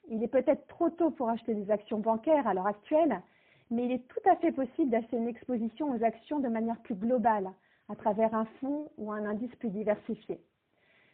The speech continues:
Finalement, les banques centrales qui marquent une pause, et en particulier la Fed, peuvent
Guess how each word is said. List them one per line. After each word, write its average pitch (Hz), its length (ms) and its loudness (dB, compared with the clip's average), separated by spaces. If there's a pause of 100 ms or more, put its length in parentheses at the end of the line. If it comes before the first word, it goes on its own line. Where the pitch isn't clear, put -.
(220)
Finalement, 294 360 2
les 294 140 6
banques 262 240 0
centrales 262 380 0
qui 247 100 -4
marquent 226 220 -4
une 240 160 0
pause, 285 360 0 (380)
et 196 80 -8
en 180 80 -4
particulier 202 520 -4
la 190 120 0
Fed, 285 360 2 (380)
peuvent 262 140 -2